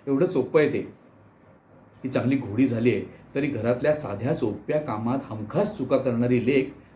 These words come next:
मला समजवायला लागली. त्या कामासंबंधी मनात वेगवेगळ्या शंका कुशंकांचा काहूर माजलेला असताना मला एकटीला सोडून दोघे फरार सुद्धा झाले. आता परत ती बँक, ती फॉर्म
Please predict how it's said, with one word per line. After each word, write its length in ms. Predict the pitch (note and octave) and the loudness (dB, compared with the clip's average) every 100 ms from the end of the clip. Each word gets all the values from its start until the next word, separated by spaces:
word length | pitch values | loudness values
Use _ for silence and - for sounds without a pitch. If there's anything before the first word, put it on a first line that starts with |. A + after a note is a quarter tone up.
| - | -12
मला 200 | G#2+ A#2 | -4 -2
समजवायला 500 | A#2 A2 G#2+ G#2 G#2 | -2 -4 -2 -2 0
लागली. 280 | G2+ G2+ F#2 - - - - - - - - - - | -2 -2 -6 -8 -18 -20 -20 -20 -20 -20 -20 -20 -4
त्या 100 | D3 | 0
कामासंबंधी 680 | D#3+ C3+ D3+ D#3+ E3 E3 F3 | 2 2 2 2 2 4 4
मनात 320 | E3 C#3 E3 D3 | 4 2 2 0
वेगवेगळ्या 580 | A#2+ D3+ D#3+ D3+ D#3 E3 | 0 0 0 0 2 2
शंका 360 | A#2+ A#2 D3 | 0 0 0
कुशंकांचा 640 | D3+ D3 C#3 C3+ C#3 C#3 | -2 -2 -2 -2 -2 -2
काहूर 460 | D3 - A2 C#3 F3 | -6 -4 -2 2 2
माजलेला 440 | D#3 A#2+ A#2 B2+ | 2 0 2 2
असताना 380 | A2 - D3+ A#2+ - - - - | 2 0 0 0 -2 -12 -20 -12
मला 240 | A#2+ C3 E3+ | -2 4 4
एकटीला 360 | D3 - D3 | 4 -2 -4
सोडून 360 | A2 C3+ D#3 D#3 | -2 -2 0 0
दोघे 260 | A2+ A2 D3+ D3+ | 0 0 0 -2
फरार 240 | A2+ A#2+ C3+ | -4 0 0
सुद्धा 300 | - A#2 G#2+ | -2 -4 -4
झाले. 220 | G2+ G2 F#2+ - _ _ _ _ - - - - - | -4 -6 -10 -18 _ _ _ _ -20 -20 -20 -16 -6
आता 180 | A#2+ | 0
परत 240 | C3+ B2+ B2 A#2+ | 4 4 4 2
ती 80 | C3 | 2
बँक, 480 | A#2+ A#2+ A2+ G2+ G2 - _ | 4 2 2 -2 -6 -12 _
ती 80 | B2 | -6
फॉर्म 460 | A#2+ B2 C3+ A2+ | -2 0 2 0